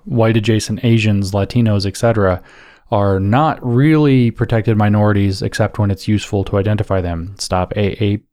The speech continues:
N H P I hate. <laughs> Such a manufactured B S thing. Pretending now all of a sudden that Asian Americans, like Chinese, Japanese, Korean, et cetera,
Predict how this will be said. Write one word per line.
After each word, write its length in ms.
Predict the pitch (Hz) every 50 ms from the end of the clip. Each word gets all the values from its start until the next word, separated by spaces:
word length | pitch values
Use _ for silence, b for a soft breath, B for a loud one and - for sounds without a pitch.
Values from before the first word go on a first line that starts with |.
| _ _ _ -
N 200 | - 110 98 98
H 360 | 90 107 101 101 - - - -
P 220 | - 120 107 104
I 240 | 101 104 104 104 104
hate. 420 | 98 104 127 151 143 - - - - - - _ _ _ -
<laughs> 800 | 101 123 113 92 101 120 131 120 104 101 104 107 113 110 113 -
Such 360 | - - - - 107 - -
a 60 | 107
manufactured 800 | 104 104 104 104 104 104 104 - - 98 98 104 - 107 104 101 - -
B 200 | - 98 - -
S 240 | - 98 - - -
thing. 280 | - 107 107 104 104 - B B B B B B B B B B B -
Pretending 480 | - 120 - - 113 107 107 104 101 101
now 160 | 101 98 98
all 180 | 101 98 101 98
of 60 | 95
a 60 | 95
sudden 360 | - - 104 101 101 98 98
that 240 | 98 95 90 - B B B B B B B B B - -
Asian 380 | 135 117 120 117 110 113 110
Americans, 680 | 107 104 104 104 104 101 98 - - 101 98 101 104 -
like 160 | 98 98 -
Chinese, 460 | - - 107 107 107 104 104 104 98
Japanese, 500 | - 113 104 98 - - 104 101 98 -
Korean, 480 | - - 101 101 104 104 101 104 101 98
et 100 | 95 -
cetera, 420 | - 107 104 101 104 101 98 90